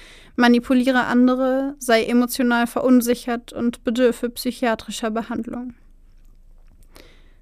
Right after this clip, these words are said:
Einem zweiten Gutachter fällt ein beträchtliches Ausmaß an Zurückweisung,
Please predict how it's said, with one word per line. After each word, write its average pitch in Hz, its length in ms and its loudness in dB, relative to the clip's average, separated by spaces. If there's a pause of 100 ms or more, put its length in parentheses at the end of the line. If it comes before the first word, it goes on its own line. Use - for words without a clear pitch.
(160)
Einem 262 240 6
zweiten 285 400 2
Gutachter 254 580 -4
fällt 254 360 -2
ein 247 200 0
beträchtliches 247 800 -6
Ausmaß 220 680 -4
an 233 160 -4
Zurückweisung, 240 960 0